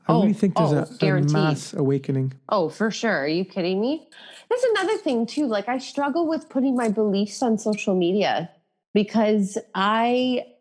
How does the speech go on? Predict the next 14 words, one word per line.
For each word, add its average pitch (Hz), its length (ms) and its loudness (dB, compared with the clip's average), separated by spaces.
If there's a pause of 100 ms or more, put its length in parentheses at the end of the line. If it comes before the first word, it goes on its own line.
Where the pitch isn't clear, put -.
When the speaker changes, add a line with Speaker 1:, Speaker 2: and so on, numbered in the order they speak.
(280)
Speaker 2:
because 269 320 2
I've 330 180 0
traveled 247 460 0
so 220 240 -2
much, 202 560 -4 (400)
you 208 80 2
know, 202 100 2
I 185 100 2
lived 202 240 2
in 202 80 2
Africa 190 400 -2
for 190 160 -4
three 190 260 -2
years. 180 440 -4